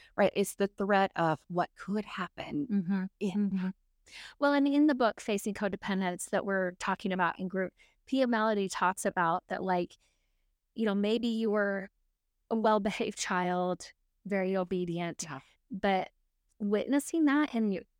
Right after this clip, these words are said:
Speaker 2: another sibling being
Speaker 1: Mm-hmm.
Speaker 2: disciplined that way, being punished and abused that way,
Speaker 1: Mm-hmm.
Speaker 2: would still be abusive to you.
Speaker 1: Yes.
Speaker 2: Like, n-, here, whether we're, like, seeing it or just hearing it,
Speaker 1: Mm-hmm.
Speaker 2: um, that is going to be abusive to our system.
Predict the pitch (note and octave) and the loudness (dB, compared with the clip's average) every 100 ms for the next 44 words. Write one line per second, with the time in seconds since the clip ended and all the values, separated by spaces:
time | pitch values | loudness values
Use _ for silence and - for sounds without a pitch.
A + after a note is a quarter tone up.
0 | - G#3+ G3 G#3 G#3 - F3+ G3+ A#3 A#3+ | -2 0 2 0 -2 -4 -2 0 0 2
1 | A3+ G#3 - A3 - - A3+ A3 A3 - | 2 2 0 -2 -4 -4 -2 0 0 0
2 | A3 G#3+ A3 G#3+ G3+ G3 G3+ - G3+ G3+ | 0 2 0 -2 -2 -2 -4 -2 -2 -2
3 | - G3+ F#3+ F3 F3 G3+ G#3+ A#3+ A3 A3+ | -2 -4 -4 -4 -4 -2 -2 0 -2 -2
4 | A3+ _ F#3+ E3+ - A3 G#3 - - A3 | -4 _ -10 -10 -2 0 0 -6 0 2
5 | A#3+ B3+ B3 A#3 - - G3+ F#3+ G3 - | 2 2 0 0 -4 -8 -8 -2 -4 -4
6 | D3 - D3+ B2+ - _ G3 F#3+ G#3 G3 | -8 -10 -12 -14 -16 _ -6 -2 0 0
7 | - - _ _ _ G#3+ G#3 - - C4+ | -4 -18 _ _ _ -4 -4 -6 0 0
8 | - A3+ C#4 D4 D4+ B3+ A#3 G#3+ G3 - | 0 2 4 6 2 4 2 2 0 -6
9 | - G3+ - - - E4+ D4 A#3+ G#3+ - | -6 -4 -4 -10 -4 2 4 4 2 0
10 | G#3+ G#3 C4 - - - C4+ F3 - - | -2 0 -2 -4 -6 0 0 0 -8 -16
11 | - - _ - G3+ E3 _ G#3+ F#3+ F#3 | -16 -18 _ -8 -8 -8 _ -4 -2 -4
12 | - A3 G#3+ G#3 G#3+ G3+ G#3 G#3 - G3+ | 2 2 2 0 2 2 2 -2 -6 -4
13 | F3+ E3+ F#3 _ _ _ _ G3+ G#3+ A#3 | -4 -4 -8 _ _ _ _ -6 0 0
14 | G3 F3+ - E3+ F3 - - - | 0 -2 -2 -2 -2 -4 -8 -10